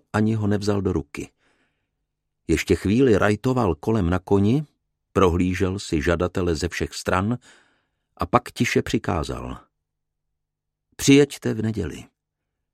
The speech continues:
V šest hodin ráno s povozem. Čekejte tady u vchodu. Dostanete pět set párů bot proti podpisu. Vrátíte je do dvou hodin. Povoz bude doprovázet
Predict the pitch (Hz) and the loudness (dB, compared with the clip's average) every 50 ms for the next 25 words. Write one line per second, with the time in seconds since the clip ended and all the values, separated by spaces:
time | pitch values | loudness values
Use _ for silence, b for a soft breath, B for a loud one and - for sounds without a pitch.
0 | _ _ _ _ _ _ - - - 123 - - - 90 104 95 95 90 90 90 | _ _ _ _ _ _ -6 -2 -2 -2 -2 -4 -4 -4 -2 0 0 0 0 0
1 | 98 101 98 98 98 95 - - - 87 71 67 64 - - 67 64 - _ _ | 0 0 -2 -2 -4 -6 -6 -6 -4 -4 -4 -4 -6 -10 -12 -14 -16 -16 _ _
2 | _ _ _ _ _ _ _ _ _ _ _ _ _ _ _ _ _ _ - - | _ _ _ _ _ _ _ _ _ _ _ _ _ _ _ _ _ _ -2 0
3 | 131 - - 123 120 113 - 117 - - - 107 101 92 - - - 90 - - | 2 4 4 4 4 2 0 -2 -4 -2 -4 -4 -2 -4 -6 -6 -10 -14 -14 -10
4 | - 85 73 - - - - _ _ _ _ _ _ _ _ _ _ _ _ _ | -8 -8 -6 -6 -10 -12 -16 _ _ _ _ _ _ _ _ _ _ _ _ _
5 | _ _ _ _ _ _ _ - - 117 - - - 127 120 120 113 - - 110 | _ _ _ _ _ _ _ 2 2 4 4 4 4 4 4 4 2 2 0 -2
6 | - _ - 127 123 120 - - - 104 98 - - - 98 95 95 98 87 80 | -2 _ 0 0 0 0 -2 -4 -4 -4 -4 -4 -2 0 2 2 2 2 2 0
7 | 76 71 71 98 - - - - - - 92 - - 95 90 - 85 - _ - | 0 0 0 -2 -2 -2 -8 -12 -6 -6 -4 -4 -4 -6 -6 -6 -8 -8 _ -8
8 | - - - 60 55 - _ _ _ _ _ _ _ _ _ _ _ _ _ _ | -10 -8 -10 -12 -14 -16 _ _ _ _ _ _ _ _ _ _ _ _ _ _
9 | _ _ - - 98 104 107 107 - - 127 120 - - 123 117 117 120 120 113 | _ _ -2 2 6 6 6 6 4 2 0 0 0 0 0 2 2 2 0 0
10 | - - _ - 76 - 120 107 104 107 110 113 107 104 101 95 85 69 64 65 | -4 -6 _ -8 2 4 4 4 4 4 2 2 2 2 -2 -4 -6 -6 -6 -8
11 | 65 62 64 65 - _ _ _ _ _ _ _ _ _ _ _ _ _ _ _ | -8 -10 -12 -14 -18 _ _ _ _ _ _ _ _ _ _ _ _ _ _ _
12 | _ _ _ _ 135 127 117 135 160 147 - - - - 123 123 139 135 131 139 | _ _ _ _ 8 8 10 8 6 4 2 -2 -4 -4 0 0 2 4 4 4
13 | 135 135 135 - 143 131 110 92 76 71 71 67 69 - - | 4 4 2 2 2 0 2 2 0 -2 -2 -4 -8 -8 -10